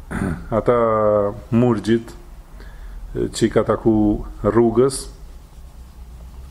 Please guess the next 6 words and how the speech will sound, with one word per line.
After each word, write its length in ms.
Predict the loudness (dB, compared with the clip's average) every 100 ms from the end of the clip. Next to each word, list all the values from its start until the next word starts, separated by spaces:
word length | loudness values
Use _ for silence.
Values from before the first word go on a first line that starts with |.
| -18 -18 -16 -14 -14 -6
E, 100 | 0 4 4 4
gjithashtu, 420 | 4 2 4 4 4 2
do 140 | 0 0
më 60 |
thënë, 340 | 2 2 4 2 2 0 0
edhe 140 | 2